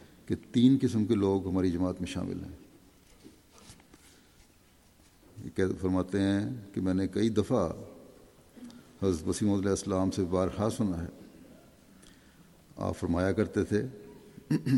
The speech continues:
کہ ہماری جماعت میں تین قسم کے لوگ ہیں۔ ایک تو وہ ہیں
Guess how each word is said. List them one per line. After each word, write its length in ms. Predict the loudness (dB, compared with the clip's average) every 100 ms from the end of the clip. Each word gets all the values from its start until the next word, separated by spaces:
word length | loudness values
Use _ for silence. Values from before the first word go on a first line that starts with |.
| 2 -4 -16 -20 -20 -20 -20 -20 -20 -20 -20 -20 -4
کہ 80 | -2
ہماری 400 | 2 2 4 4
جماعت 420 | 4 4 2 2
میں 220 | 2 2 -4 -12 -20 -20 -20 -20 -20 -20 -2
تین 200 | 4 6 6
قسم 240 | 2 0
کے 100 | 2
لوگ 280 | 0 0 -2
ہیں۔ 140 | -6 -8 -16 -20 -20 -20 -20 -20 -20 -20 -20 -20 _ -20 -20 -20 -20 -2
ایک 220 | 0 2
تو 140 | 2
وہ 300 | 4 4 6
ہیں 160 | 4 2